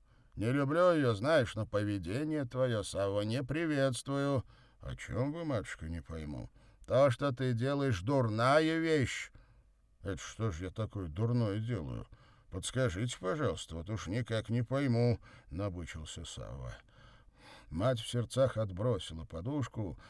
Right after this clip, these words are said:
та задела статуэтку пастушки кузнецовского фарфора. Она упала на пол, расколовшись на несколько частей. Голова пастушки подкатилась к ноге Саввы. Он наклонился,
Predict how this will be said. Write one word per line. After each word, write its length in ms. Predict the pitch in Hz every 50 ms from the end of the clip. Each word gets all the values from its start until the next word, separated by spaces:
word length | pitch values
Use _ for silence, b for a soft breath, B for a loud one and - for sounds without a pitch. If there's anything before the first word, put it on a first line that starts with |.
| B B B B B B - - - -
та 160 | - 117 127 107
задела 380 | 113 107 101 120 120 113 107
статуэтку 600 | - - - 107 - 110 113 117 113 - - 107 -
пастушки 680 | - 104 104 - - - - 85 123 - - - 101
кузнецовского 920 | - - 104 104 95 104 107 104 - - 117 113 95 - - - 98 101 95
фарфора. 680 | - - 107 104 - - 107 107 104 95 90 82 78 B B B B B B -
Она 260 | - 92 92 87 87
упала 380 | 85 - - 87 85 76 73 71
на 240 | 73 101 131 127 120
пол, 260 | - 104 95 82 B B B B B
расколовшись 880 | - 82 87 90 - - - 82 85 101 117 104 98 - - - -
на 140 | 87 87 80
несколько 540 | 82 85 - - - - 78 76 - 73 71
частей. 640 | - 73 69 - - - 73 71 65 58 55 - B B B B B B B
Голова 560 | 76 78 87 80 78 76 76 92 143 156 -
пастушки 640 | - - 98 90 - - 113 120 139 120 - - -
подкатилась 680 | - 95 92 - - 78 - - 92 98 101 104 104
к 80 | - -
ноге 340 | 87 87 80 73 82 85 80
Саввы. 640 | - - - 76 69 62 60 60 57 58 62 - B B B B B B
Он 240 | - 92 95 90 87
наклонился, 720 | 87 - - 80 78 76 92 117 123 117 98 - -